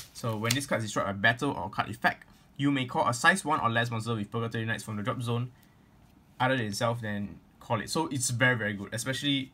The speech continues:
if you consider that you attack with this, attack with Demios, sack this, then call a monster, resend, attack, then attack,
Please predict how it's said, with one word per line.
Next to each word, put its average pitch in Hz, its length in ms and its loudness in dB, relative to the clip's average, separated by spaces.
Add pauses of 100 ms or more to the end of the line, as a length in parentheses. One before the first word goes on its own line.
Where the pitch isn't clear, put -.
if 120 80 -4
you 117 80 -2
consider 120 400 -2
that 110 160 -4 (400)
you - 60 -8
attack 101 180 -4
with 101 100 -6
this, - 480 -2 (380)
attack - 140 -10
with 110 100 -6
Demios, 117 640 -2
sack - 340 -6
this, - 380 -6 (520)
then - 100 -16
call - 140 -6
a 90 40 -12
monster, 113 440 -6 (640)
resend, 110 460 -8 (260)
attack, - 380 -4 (1000)
then 110 300 -8
attack, - 300 -4